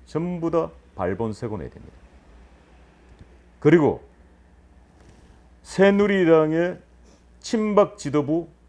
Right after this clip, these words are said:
전부 다 물러나야 됩니다. 그리고 새누리당 국회의원들 중에 특히 친박들,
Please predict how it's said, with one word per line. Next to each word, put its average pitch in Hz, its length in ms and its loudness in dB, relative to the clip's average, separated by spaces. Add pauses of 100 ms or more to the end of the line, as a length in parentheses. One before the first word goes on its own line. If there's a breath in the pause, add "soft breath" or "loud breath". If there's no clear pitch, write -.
(140)
전부 131 400 -6
다 147 280 0
물러나야 90 400 -6
됩니다. 55 300 -20 (1200)
그리고 131 460 0 (1600)
새누리당 185 1000 0
국회의원들 151 500 -2
중에 123 240 -6 (180)
특히 - 380 -12
친박들, 127 600 -6